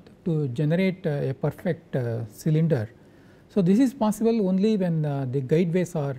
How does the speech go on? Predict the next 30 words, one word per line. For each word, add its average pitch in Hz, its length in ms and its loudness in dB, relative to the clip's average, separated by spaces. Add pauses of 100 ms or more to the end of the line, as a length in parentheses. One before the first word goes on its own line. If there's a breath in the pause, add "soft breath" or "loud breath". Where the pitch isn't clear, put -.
uh, 120 260 -6 (180)
straight. 139 460 -2 (600 soft breath)
When 156 100 0
the 143 80 0
guideways 180 540 2
are 165 100 -2
straight, - 480 -4 (480 soft breath)
the 139 400 0 (100)
carriage, 160 560 2
uh, 135 280 0 (320)
will 143 200 0
move, 147 400 0
uh, 127 160 -4 (100)
on 143 160 -4
this, 135 320 -6
uh, 127 100 -6
straight, 156 520 -2 (120)
uh, 123 260 -4 (120)
guideway, 143 420 -2 (560 loud breath)
and 139 240 -4
then, 180 300 2
uh, 135 260 -4
the, 123 340 -4 (600)
uh, 123 260 -8 (120)
cutting 165 460 -2
tool, 175 380 0
uh, 120 220 -4 (1120 soft breath)
will 139 140 -2
give 143 280 -2
the 135 280 -2